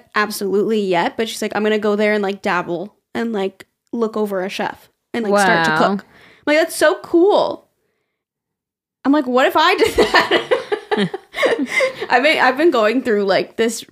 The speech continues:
Speaker 1: back and forth, and everyone does, like, ebbs and flows, especially when you're, like, a creative and you have your own, like, business and you're not working for somebody, like, a nine-to-five. It's very, like,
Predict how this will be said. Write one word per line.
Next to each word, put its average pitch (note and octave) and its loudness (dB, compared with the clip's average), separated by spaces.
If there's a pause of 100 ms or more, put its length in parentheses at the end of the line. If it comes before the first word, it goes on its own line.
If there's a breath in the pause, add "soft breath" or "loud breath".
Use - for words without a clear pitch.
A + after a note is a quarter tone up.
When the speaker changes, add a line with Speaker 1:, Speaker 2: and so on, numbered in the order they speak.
(140)
Speaker 1:
back A3+ -2
and A3 2
forth, G#3 0 (140)
and G#3 -4 (420)
everyone G#3 0
does, F#3 -2
like, G3+ -4
ebbs G3 -8
and G3+ -2
flows, F3+ -2
especially G3 -4
when F#3 -2
you're, E3 -2
like, A#2+ -2
a A3 -4
creative F3 -2
and F3 0
you F3+ 0
have G3 -4
your F3 -2
own, D#3 -4
like, - -10 (200)
business F#3+ -4
and F#3+ -4
you're F3 -2
not - -4
working F3+ -4
for G3 -6
somebody, D3+ -2
like, - -4
a G3 -4
nine-to-five. - -6
It's - -12
very, F#3 -2
like, C3 -2